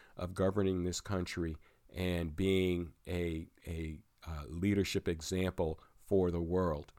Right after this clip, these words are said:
Uh, the Republican Party, uh, back in the day used to be that party that professed to, to be the holders of that golden light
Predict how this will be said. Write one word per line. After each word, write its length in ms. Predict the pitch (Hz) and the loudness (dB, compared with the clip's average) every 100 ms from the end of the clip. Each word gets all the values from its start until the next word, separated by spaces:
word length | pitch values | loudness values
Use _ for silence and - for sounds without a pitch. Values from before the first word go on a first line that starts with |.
| _ _ - - - - | _ _ -20 -20 -20 -6
Uh, 240 | 85 87 82 85 | -2 0 -2 -6
the 60 | 104 | -2
Republican 760 | 98 - - 139 147 143 135 120 | 0 10 12 12 6 2 2 0
Party, 520 | - 113 113 113 117 - - - - | 4 6 6 2 -2 -6 -20 -16 -6
uh, 300 | 92 87 87 - | -2 -2 -4 -8
back 380 | 87 98 107 123 | -4 -2 -2 -2
in 120 | 113 | -2
the 80 | 98 | 0
day 400 | 104 104 110 127 - - | 2 4 2 0 -8 -16
used 420 | - 95 120 - - | -4 0 0 -2 -4
to 140 | 131 | -4
be 320 | 107 113 123 | 2 2 4
that 240 | 98 98 - | 4 2 0
party 500 | - 110 113 87 80 - _ | 2 4 4 0 -6 -14 _
that 560 | 92 92 95 95 90 - - - | -4 2 4 4 2 -2 -8 -20
professed 600 | - 92 - 107 110 - - - | -6 -6 0 2 2 0 -10 -14
to, 500 | - 107 101 95 92 - | -2 0 2 0 -2 -8
to 160 | - 101 | -10 -8
be 400 | 87 98 101 101 | -2 2 4 4
the 140 | 92 | 2
holders 560 | 85 110 110 101 90 87 | 0 4 4 4 0 -2
of 220 | - 95 | -6 -6
that 220 | 92 87 82 | -4 -2 0
golden 480 | 98 101 95 85 | 2 2 2 -2
light 280 | 85 92 101 | 0 2 2